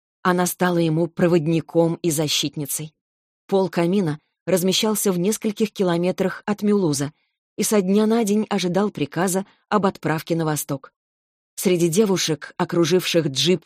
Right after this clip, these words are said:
в день их прибытия, Матильда была самой высокой. У нее были широкие плечи и мускулистые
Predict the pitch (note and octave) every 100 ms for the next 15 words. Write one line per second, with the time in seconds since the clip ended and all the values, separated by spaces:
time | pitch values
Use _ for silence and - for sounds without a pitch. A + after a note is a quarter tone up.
0 | - C#3+ C#3+ E3 D#3 - D3 C#3+ A3 C4+
1 | B3+ _ _ _ _ - G3+ G#3 A#3 G3
2 | E3+ D#3 D3+ D#3 D#3 D#3 E3 - D#3+ C#3+
3 | - _ _ _ - E3+ E3 D#3+ D3 C#3+
4 | D3+ E3+ - C3 B2+ F3 C4+ C4 - _
5 | - D#3+ D3+ - C#3 F3+ - F#3 F3+